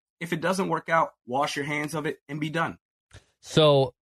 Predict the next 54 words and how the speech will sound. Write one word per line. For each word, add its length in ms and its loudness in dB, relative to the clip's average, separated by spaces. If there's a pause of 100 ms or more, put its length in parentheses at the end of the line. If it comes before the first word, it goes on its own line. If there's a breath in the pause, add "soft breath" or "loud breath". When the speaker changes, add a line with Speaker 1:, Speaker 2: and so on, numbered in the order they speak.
(140)
Speaker 2:
I, 120 4
I 100 6
know 180 6
we 140 4
could, 140 0
again, 320 4
m-, 220 0
not 160 2
be 100 0
burned 480 2
by 200 4
this 300 2
as, 200 4
uh, 40 4
as 240 2
we 60 0
record 280 2
this 100 0
a 60 2
little 140 2
earlier, 440 2
but 100 -6
does 140 0
this 160 4
kinda 240 4
have 160 6
the 100 6
writing 260 6
on 60 4
the 60 4
wall 320 6
that 300 4
if 160 -6
you're 120 0
bringing 260 4
in 120 4
Davenport, 520 4
that 80 0
Za'Darius 360 2
Smith 240 -4
is, 120 -2 (200)
is 100 -6
obviously 340 -2
gonna 100 -2
be 80 -2
gone 260 0
here? 220 0 (840)
Speaker 1:
Absolutely. 760 0
And 180 0
you 80 0
know 140 0
what? 240 0
Maybe 300 2
he 340 -2